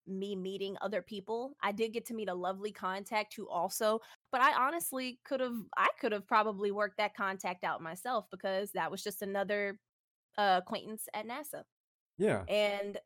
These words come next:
Speaker 1: and my grandpa, who had already introduced me to some people, I'm sure he had known her as well.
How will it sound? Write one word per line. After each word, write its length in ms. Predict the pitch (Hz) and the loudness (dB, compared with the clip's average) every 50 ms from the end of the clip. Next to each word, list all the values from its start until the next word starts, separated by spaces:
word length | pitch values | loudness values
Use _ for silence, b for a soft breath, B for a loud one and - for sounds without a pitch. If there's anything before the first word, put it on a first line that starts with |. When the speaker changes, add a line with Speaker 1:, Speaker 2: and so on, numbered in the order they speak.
| - - - | -10 -6 -6
Speaker 1:
and 220 | 202 208 196 165 208 | -4 -4 -4 0 0
my 120 | 214 214 | 0 0
grandpa, 640 | 202 190 208 202 233 254 - 240 208 196 190 196 208 240 247 - - 233 | 2 2 2 2 2 4 4 6 6 6 6 4 2 -2 -8 -12 -12 -8
who 80 | 208 226 | -2 0
had 100 | 220 208 | 4 6
already 300 | 202 196 202 196 190 185 | 6 6 6 4 2 -2
introduced 480 | 202 - - 202 185 190 208 254 - - | -2 -4 -4 -4 -4 -4 -4 -4 -4 -4
me 100 | 214 190 | -4 -6
to 80 | 180 | -6
some 260 | 180 - 202 202 262 | -6 -6 -4 -4 -4
people, 480 | 262 226 190 170 185 - 180 180 - - - | -4 -6 -6 -8 -6 -6 -6 -4 -4 -4 -4
I'm 140 | - 180 214 | -4 -4 -4
sure 220 | - - 220 202 | -4 -2 -2 -2
he 180 | 220 226 247 214 | -2 -2 0 0
had 100 | 214 196 | 0 0
known 240 | 190 196 190 190 214 | 0 -2 -2 0 0
her 160 | 220 196 185 | 0 0 0
as 160 | 170 180 180 | -2 -4 -4
well. 340 | 180 196 190 175 131 - 226 | -4 -4 -4 -4 -6 -8 -10